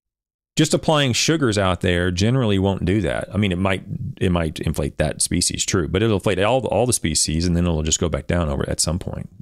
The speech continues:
You know, the soluble carbon will eventually be depleted. So we have to look at a specific species or small group of white rot fungi, inflate that,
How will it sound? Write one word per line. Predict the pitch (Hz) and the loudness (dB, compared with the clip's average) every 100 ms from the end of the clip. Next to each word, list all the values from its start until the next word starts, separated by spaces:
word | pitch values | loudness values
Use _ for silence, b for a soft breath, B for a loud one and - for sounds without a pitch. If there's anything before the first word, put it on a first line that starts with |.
| - | -6
You | |
know, | 76 | -2
the | |
soluble | 76 92 82 73 | 0 0 0 -2
carbon | - - 71 - | -4 -2 -2 -4
will | 65 64 | -6 -6
eventually | 76 67 - 69 | -6 -6 -4 -4
be | 67 | -6
depleted. | - - - 78 - - - _ _ _ _ _ | -6 -8 -4 -4 -4 -10 -18 _ _ _ _ _
So | - | 0
we | 107 131 | 2 4
have | 135 - | 4 2
to | 90 - - | -2 -4 -6
look | 110 110 98 | 0 2 2
at | - - - | -2 -6 -2
a | |
specific | - 101 95 123 147 | -2 0 2 2 0
species | - 110 101 - 98 95 - - - | 0 0 2 2 2 2 -2 -6 -4
or | 90 87 85 - | 0 0 -2 -6
small | - - 110 107 | -2 0 2 0
group | 95 98 98 | 2 2 2
of | 95 87 - - | 0 -4 -8 -4
white | 98 95 | -2 0
rot | 104 - | -2 -2
fungi, | 90 80 82 80 76 - _ _ _ _ _ _ _ - | -2 0 0 -2 -2 -4 _ _ _ _ _ _ _ -2
inflate | 101 - 127 127 - | 0 2 2 2 2
that, | 87 85 - | 2 2 -2